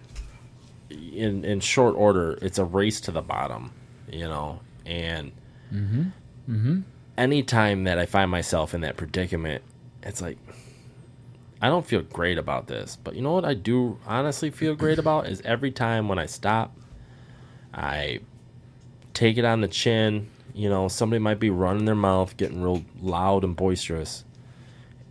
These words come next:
Speaker 1: and you're like, "Okay, this is how you feel. All right? Yeah, I'm not going to, I'm not gonna go for the short win here and call you out right now and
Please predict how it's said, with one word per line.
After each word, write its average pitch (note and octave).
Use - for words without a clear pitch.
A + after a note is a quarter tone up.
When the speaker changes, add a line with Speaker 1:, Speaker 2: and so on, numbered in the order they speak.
Speaker 1:
and D#2+
you're A#2
like, A2
"Okay, A#2+
this A#2
is B2
how A2
you G2
feel. C2
All C#2+
right? G#2
Yeah, D#2
I'm E2
not F2+
going F2
to, E2
I'm F#2+
not F#2+
gonna F#2+
go F#2
for F#2
the E2+
short -
win G2
here E2+
and E2
call F#2
you F2+
out E2
right D#2+
now E2+
and C#2+